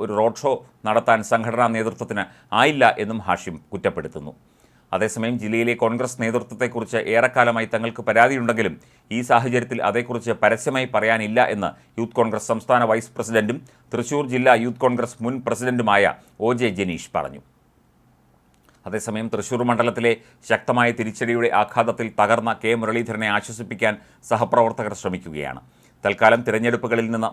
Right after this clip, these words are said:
മാറി നിൽക്കാനുള്ള തീരുമാനത്തിൽ നിന്ന് അദ്ദേഹത്തെ പിന്തിരിപ്പിക്കാനാണ് കോൺഗ്രസിൻ്റെ ശ്രമം. വരാനിരിക്കുന്ന നിയമസഭാ തെരഞ്ഞെടുപ്പിൽ കെ മുരളീധരൻ്റെ വീട് സ്ഥിതി ചെയ്യുന്ന തിരുവനന്തപുരം വട്ടിയൂർക്കാവ് മണ്ഡലത്തിൽ മുരളീധരനെ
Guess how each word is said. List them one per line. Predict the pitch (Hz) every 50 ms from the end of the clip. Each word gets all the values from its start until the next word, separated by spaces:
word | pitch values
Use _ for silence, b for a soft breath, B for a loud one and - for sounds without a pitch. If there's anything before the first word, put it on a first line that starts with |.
| 98
മാറി | 107 107 113 117 123
നിൽക്കാനുള്ള | 123 120 113 - 117 113 110 110 113 98 -
തീരുമാനത്തിൽ | 107 104 107 110 110 110 104 - 110 104 107
നിന്ന് | 104 104 113 - -
അദ്ദേഹത്തെ | 98 104 101 104 - 110 95 -
പിന്തിരിപ്പിക്കാനാണ് | 113 117 123 131 127 - 131 107 120 110 101 98 107 127 - 113
കോൺഗ്രസിൻ്റെ | 104 107 104 98 90 - 90 78 71 -
ശ്രമം. | - 95 85 73 69 - _ b b b b b b b b b b b - 110
വരാനിരിക്കുന്ന | 117 127 143 156 160 151 147 143 160 139 143 - - 120
നിയമസഭാ | 120 123 127 127 123 135 127 123 123 123
തെരഞ്ഞെടുപ്പിൽ | 123 117 117 120 117 113 - 117 113 - -
കെ | 117 120 123 123
മുരളീധരൻ്റെ | 117 113 120 123 123 120 113 113 117 117 104
വീട് | 107 110 117 120 117 120
സ്ഥിതി | - - 107 117 117 104
ചെയ്യുന്ന | 120 110 107 107 104 104 98 - b b b b b b -
തിരുവനന്തപുരം | 123 120 120 127 135 131 127 120 120 120 - 104 113
വട്ടിയൂർക്കാവ് | 110 - 139 139 135 123 - 135 131 131 123 120
മണ്ഡലത്തിൽ | 117 104 113 110 - 107 92 78 - b b b b -
മുരളീധരനെ | 104 107 117 127 127 113 117 117 117 113